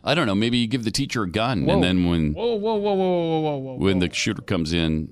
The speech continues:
Speaker 1: the teacher shoots him dead.
Speaker 2: What are you
Speaker 1: And, uh, uh,
Speaker 2: Hello?
Speaker 1: just a thought. I don't know. It's
Speaker 2: Wa-,
Speaker 1: crazy.
Speaker 2: Washington Post,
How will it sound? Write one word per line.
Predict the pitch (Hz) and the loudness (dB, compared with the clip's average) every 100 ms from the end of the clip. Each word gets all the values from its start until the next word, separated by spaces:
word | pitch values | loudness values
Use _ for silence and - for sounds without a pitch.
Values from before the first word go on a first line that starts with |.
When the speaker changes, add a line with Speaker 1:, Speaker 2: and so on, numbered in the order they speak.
| - | -10
Speaker 1:
the | 85 | -8
teacher | - 120 80 | -4 -4 -2
shoots | 76 95 80 | -4 -4 -2
him | 78 | -2
dead. | 73 90 62 50 | -2 -2 -2 -8
Speaker 2:
What | 220 311 | -6 -2
are | 381 | 0
you | 294 190 | 2 2
Speaker 1:
And, | 151 | 2
uh, | 69 65 69 - _ _ _ | -2 -6 -10 -18 _ _ _
uh, | 87 87 80 | 0 2 2
Speaker 2:
Hello? | 143 247 | 2 0
Speaker 1:
just | 127 107 | 0 0
a | |
thought. | - 85 60 - | 2 2 0 0
I | 107 | 0
don't | 107 | 0
know. | 85 | -2
It's | 73 | 4
Speaker 2:
Wa-, | 190 | 4
Speaker 1:
crazy. | 214 208 | 4 4
Speaker 2:
Washington | 208 214 226 208 | 4 6 4 4
Post, | 190 220 226 | 4 4 4